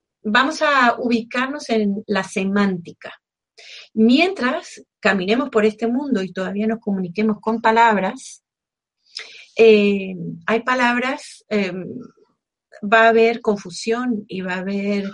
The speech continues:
incomprensión, porque las palabras están limitadas, son símbolos de símbolos de símbolos. Entonces, como me haces esa pregunta,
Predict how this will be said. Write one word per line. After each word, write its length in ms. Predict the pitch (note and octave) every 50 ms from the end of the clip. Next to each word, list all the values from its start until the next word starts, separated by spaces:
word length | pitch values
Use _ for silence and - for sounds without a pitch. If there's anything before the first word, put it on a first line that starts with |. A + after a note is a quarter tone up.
| - - - -
incomprensión, 1040 | - G#3 F#3 F3 - G3 F3+ F3 E3 - E3+ E3 E3 - - D4+ F4 - E3+ E3 - -
porque 200 | F3 E3 - F3
las 160 | F3 E3+ E3
palabras 540 | - E3+ E3+ E3+ F3 G3 A3 C4+ D#4+ D#4 - - - - - _ _
están 360 | - - - - B3 C4 C4+ A#3
limitadas, 540 | G3 F3+ E3+ E3 E3 E3+ D#3+ D3+ D#3+ -
son 140 | - E3+ E3+
símbolos 760 | E3 - - B3 B3+ D4 C#4 A#3+ F#3+ F3+ F3 F3 F3 E3 E3+
de 120 | - F3+
símbolos 760 | E3+ - - - B3 C4+ C#4 C4+ C4 G#3 F#3+ F3+ F#3 F3+ E3+ E3+
de 100 | F3 E3+
símbolos. 1120 | - - - - C4 C#4 C#4 C4 A3 F3+ E3+ D#3+ - - - - - _ - - - - - - - - - - - - - -
Entonces, 680 | - B3 B3 B3 C#4 C4+ C4 - G#3 F#3+ E3+ - - _ _ -
como 220 | - G3 G3 F#3
me 120 | G3 G#3+
haces 260 | B3 C4+ D#4+ D#4 D#4 D#4
esa 240 | D#4 - D#4 D4
pregunta, 600 | - C4+ B3+ B3+ C#4+ D#4+ D#4+ D#4 - - G3 A3+